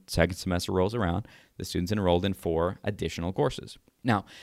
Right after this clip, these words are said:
there are lots of advantages to a four-by-four block schedule. It mirrors more closely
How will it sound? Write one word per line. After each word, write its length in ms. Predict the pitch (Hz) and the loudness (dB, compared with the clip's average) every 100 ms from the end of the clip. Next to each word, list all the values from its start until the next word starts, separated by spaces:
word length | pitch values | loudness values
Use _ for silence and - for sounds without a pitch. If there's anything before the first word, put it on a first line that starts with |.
| - | 2
there 200 | 123 - | 4 6
are 320 | 120 117 117 - | 8 8 6 6
lots 260 | 135 220 | 4 4
of 60 | 135 | -2
advantages 580 | 98 113 107 90 95 - | 2 2 2 0 -2 -2
to 160 | 95 | -2
a 80 | 69 | -2
four-by-four 800 | - 104 87 87 - 90 85 80 - | -2 0 2 0 0 0 0 0 -4
block 240 | 95 87 - | 0 0 0
schedule. 400 | - - - - | -8 -6 -8 -4
It 200 | 87 - | -4 -2
mirrors 580 | 113 120 143 151 135 123 | 2 6 6 8 6 6
more 200 | 127 117 | 4 4
closely 600 | - 110 - 113 110 | 4 4 4 4 4